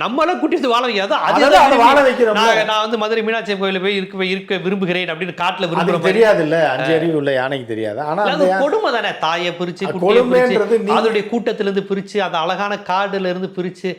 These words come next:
Speaker 1: கம்பீரமா வாழ்ந்து நம்மள மாதிரி மனுஷன்ட்ட
Speaker 2: இப்ப
Speaker 1: போய்
Speaker 2: நம்ம வந்து இப்ப
Speaker 1: அடிமையாக்கி.
Speaker 2: நான் யானைக்கு எதிரியோ, யானையை இப்படி அடிச்சு தான் பண்ணணும், கோயில்ல கொண்டு வந்து கட்டி போடுறீங்களா இல்லையாடா அப்படின்லாம் நான் சொல்லல. உண்மையிலே அது பாவம் தான் யானை, அது காட்டுக்குள்ள அப்படி
Speaker 1: இல்ல, இது, இது, இதை
Speaker 2: அது
Speaker 1: ஒரு
Speaker 2: ஒரு வாழ்க்கை நடத்திக்கிட்டு இருந்துச்சு.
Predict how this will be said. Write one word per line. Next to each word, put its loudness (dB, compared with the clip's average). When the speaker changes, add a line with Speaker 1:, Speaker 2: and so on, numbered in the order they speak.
Speaker 1:
கம்பீரமா 0
வாழ்ந்து -2
நம்மள -2
மாதிரி -2
மனுஷன்ட்ட -2
Speaker 2:
இப்ப 2
Speaker 1:
போய் 2
Speaker 2:
நம்ம 0
வந்து 2
இப்ப -2
Speaker 1:
அடிமையாக்கி. -2
Speaker 2:
நான் 0
யானைக்கு -2
எதிரியோ, -4
யானையை -2
இப்படி -4
அடிச்சு -2
தான் -2
பண்ணணும், -6
கோயில்ல 0
கொண்டு -2
வந்து -2
கட்டி -2
போடுறீங்களா -2
இல்லையாடா -2
அப்படின்லாம் -6
நான் -4
சொல்லல. -6
உண்மையிலே -4
அது -2
பாவம் 0
தான் 0
யானை, -4
அது -6
காட்டுக்குள்ள -6
அப்படி -6
Speaker 1:
இல்ல, 0
இது, -2
இது, -2
இதை 0
Speaker 2:
அது 2
Speaker 1:
ஒரு 2
Speaker 2:
ஒரு 2
வாழ்க்கை 2
நடத்திக்கிட்டு -4
இருந்துச்சு. -14